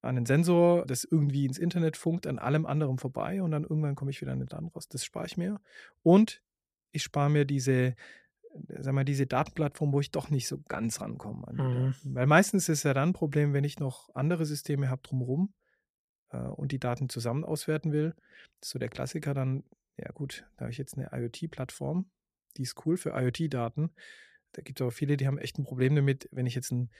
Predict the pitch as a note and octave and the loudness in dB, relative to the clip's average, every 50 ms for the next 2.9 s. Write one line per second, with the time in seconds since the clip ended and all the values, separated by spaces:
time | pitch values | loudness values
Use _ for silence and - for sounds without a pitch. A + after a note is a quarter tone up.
0 | - - - - _ _ _ _ - A#2+ A2+ - - - - C#3 C3 B2+ B2+ - | -20 -20 -20 -20 _ _ _ _ -6 -4 -2 -2 -2 -2 0 0 0 0 0 -2
1 | - B2+ A#2+ A2+ A#2+ - B2+ - - - B2+ B2+ B2 A#2+ A2+ B2 B2 A#2+ - - | -4 -4 -2 0 0 0 0 -2 -4 -2 0 0 0 0 0 0 -2 -4 -6 -16
2 | _ _ _ _ - - - C3 B2 A#2+ B2 B2 A#2+ B2 A#2+ A#2 A#2 A2+ | _ _ _ _ -6 2 2 2 4 4 2 0 0 0 -2 -2 -4 -6